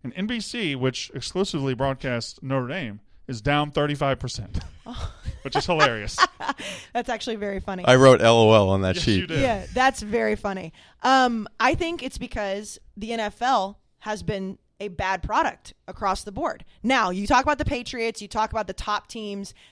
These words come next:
Speaker 2: that's different. But there are a lot of times when you turn on N F L games, and if you don't have a, a, an investment in a team and you're not betting,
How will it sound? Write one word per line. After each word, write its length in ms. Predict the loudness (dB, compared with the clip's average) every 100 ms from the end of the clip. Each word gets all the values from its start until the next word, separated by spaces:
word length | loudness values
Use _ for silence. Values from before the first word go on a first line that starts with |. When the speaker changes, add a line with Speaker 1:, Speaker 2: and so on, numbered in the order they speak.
| -6
Speaker 2:
that's 240 | -6 -4
different. 400 | -4 -4 -8 -8
But 160 | -8 -4
there 120 | -2 2
are 60 | 2
a 40 |
lot 240 | 2 -2 -2
of 80 | -6
times 360 | -10 -8 -8
when 100 | -10
you 100 | -10
turn 200 | -8 -6
on 120 | -6
N 120 | -6 -6
F 160 | -4
L 120 | -4
games, 340 | -4 -6 -8 -12 _ -16
and 100 | -14
if 100 | -10
you 120 | -4
don't 180 | -2 -2
have 160 | -4 -4
a, 80 | -6 -6
a, 360 | -4 -4 -8 -10
an 100 | -10
investment 540 | -10 -6 -8 -6 -6 -6
in 60 |
a 40 | -6
team 260 | -6 -6 -6
and 200 | -6 -6
you're 100 | -6
not 220 | -6 -6
betting, 300 | -6 -6 -10